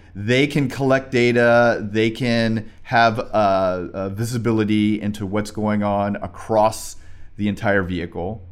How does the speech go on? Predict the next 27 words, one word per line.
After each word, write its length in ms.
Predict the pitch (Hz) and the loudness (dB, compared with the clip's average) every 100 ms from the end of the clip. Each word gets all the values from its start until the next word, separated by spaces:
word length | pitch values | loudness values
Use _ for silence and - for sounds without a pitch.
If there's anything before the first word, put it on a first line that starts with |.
| - - - | -20 -18 -8
The 100 | 104 | -6
second 360 | - 143 147 | -2 0 -2
thing 260 | 131 131 113 | -2 -2 0
we 140 | 113 | 2
enable 500 | 107 104 98 107 110 | 2 2 0 0 -2
is 380 | - 98 98 95 | -2 -4 -4 -6
allowing 400 | - 101 101 104 | -6 -2 0 0
them 180 | 101 98 | -2 -4
to 140 | 104 | -6
recognize 640 | 92 104 104 104 98 95 87 | -2 0 -2 -2 -2 -2 -4
certain 200 | 92 85 | -8 -8
events. 480 | 87 69 - - - - - - - | -8 -10 -10 -16 -16 -18 -18 -14 -4
Hey, 140 | 143 | -2
something's 420 | - 185 208 165 160 | 0 -2 -2 -4 0
going 240 | 151 143 | 2 2
wrong 280 | 147 147 107 | 2 2 2
with 140 | 107 | -2
the 60 | 107 | -4
brakes. 540 | 135 117 - - - - - - | -4 -4 -6 -12 -16 -18 -18 -6
And 140 | 117 | 2
by 160 | 123 135 | 4 4
the 60 | 139 | 4
way, 200 | 131 110 | 4 4
it 80 | |
is 180 | 120 113 | 2 0
raining 400 | 104 117 123 104 | 0 0 0 -2
outside, 640 | 82 - - 58 67 110 | -4 -6 -6 -4 -4 -8